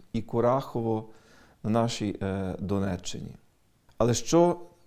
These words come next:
вразило, зокрема, цього тижня усіх, це кадри жорстокого розстрілу шістьох наших військовополонених солдат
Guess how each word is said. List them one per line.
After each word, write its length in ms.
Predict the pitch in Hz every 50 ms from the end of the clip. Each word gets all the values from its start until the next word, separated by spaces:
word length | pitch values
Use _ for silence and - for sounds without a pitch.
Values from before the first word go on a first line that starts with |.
| -
вразило, 600 | - 113 127 135 139 160 151 131 120 101 98 98 95
зокрема, 340 | 110 104 - 131 135 127
цього 280 | 127 - 135 120 123 120
тижня 420 | 101 - 151 151 139 127 107 107
усіх, 720 | - - 110 104 - - 156 170 185 185 - - - - _ _ - - - - - - - _ -
це 260 | - - 135 127 117
кадри 680 | - - 147 147 156 165 147 143 143 143 139 135 131 131 - - - - - -
жорстокого 1040 | 101 123 117 117 - - - 147 147 165 160 - 156 143 135 135 139 - - 117
розстрілу 880 | 117 120 131 147 170 165 - - - 120 104 104 101 101 101 107 117 135 - - - _ _ - - -
шістьох 880 | - - - 131 110 - - - - 147 156 165 175 175 - - -
наших 600 | 113 117 131 143 165 160 - - 139 135 - - - _ _ _ _ -
військовополонених 1160 | 110 120 117 - - 156 147 139 135 - 135 131 127 135 139 147 143 139 131 127 - - -
солдат 680 | - - 139 123 113 110 110 131 160 202 - - - -